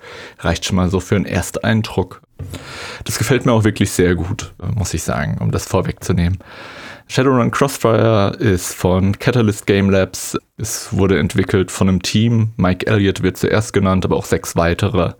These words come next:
Illustriert ist es von Victor Perez Corbella und ist ein Deckbuilding-Spiel und ein Spiel, was schon seit zweitausendvierzehn auf dem Markt ist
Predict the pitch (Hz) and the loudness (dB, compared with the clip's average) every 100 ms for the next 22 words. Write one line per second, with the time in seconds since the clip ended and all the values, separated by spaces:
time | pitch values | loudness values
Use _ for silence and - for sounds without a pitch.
0 | - - - - 107 104 - 113 110 80 | -14 -16 -14 -2 0 0 0 0 2 0
1 | 98 - - 98 101 98 110 113 98 104 | -2 -2 0 2 2 0 0 0 2 2
2 | 104 95 - - - 101 92 92 95 110 | 2 2 0 -8 -2 0 2 2 2 4
3 | 135 135 156 - - - - - 123 101 | 2 0 -4 -12 -16 -14 -16 -8 -2 0
4 | - 104 117 - 101 92 90 - - 107 | 2 2 2 2 2 4 2 -2 -2 0
5 | 101 - 101 90 101 98 - - 107 127 | -2 0 0 0 2 0 0 0 2 4
6 | 139 120 107 - 104 104 110 101 101 101 | 4 4 2 2 2 4 4 4 4 4
7 | 113 113 - 87 113 110 101 - 123 - | 2 0 0 0 2 2 2 2 0 2
8 | 107 87 - 95 92 113 - 123 139 156 | 2 2 2 2 2 2 0 0 0 -2